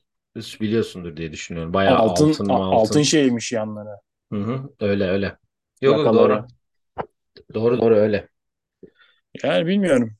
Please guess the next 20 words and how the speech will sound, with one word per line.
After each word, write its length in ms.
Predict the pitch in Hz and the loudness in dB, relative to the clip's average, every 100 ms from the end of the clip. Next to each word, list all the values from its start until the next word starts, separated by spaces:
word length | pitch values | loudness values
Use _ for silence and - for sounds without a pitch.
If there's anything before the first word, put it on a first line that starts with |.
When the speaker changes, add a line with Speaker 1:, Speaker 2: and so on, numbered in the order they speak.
| _ _ _ _ | _ _ _ _
Speaker 2:
O 240 | 160 170 180 | 2 4 4
da 80 | 180 | 2
kabul 220 | 180 185 | 0 0
ettiyse 380 | 180 147 135 170 | -4 -6 -4 -2
vardır 320 | 170 170 165 | 0 -2 -6
bir 120 | 139 | -8
bildiği 280 | 120 110 110 | -10 -6 -6
diyeceğiz. 440 | 107 104 107 - - _ - 175 156 | -4 -4 -4 -6 -16 _ -12 -10 -6
Speaker 1:
Aynen 420 | 123 113 107 131 | -6 -4 -4 0
öyle. 320 | 135 120 117 110 | 4 4 4 2
Speaker 2:
Giyinmeye. 300 | 107 107 - _ _ | 2 -2 -8 _ _
Speaker 1:
Kesinlikle. 720 | - 113 120 113 113 92 82 _ _ _ _ _ _ _ _ _ - _ - | -10 -8 -6 -8 -6 -8 -8 _ _ _ _ _ _ _ _ _ -20 _ -2
Yani, 540 | 135 165 190 180 - _ | 0 0 0 -2 -4 _
e, 60 | 131 127 123 120 117 117 117 117 117 | -4 -2 0 -2 -2 -2 -2 -4 -6
güzel 360 | 143 156 190 151 | -6 0 0 0
bir 40 | |
turnuvaydı 460 | - 113 101 92 95 | -6 -6 -4 -4 -6
dediğim 280 | 101 104 | -6 -8
gibi. 260 | 92 95 127 | -8 -8 -8
Messi'nin 560 | 123 110 - 107 110 - | -4 -4 -2 -4 -4 -8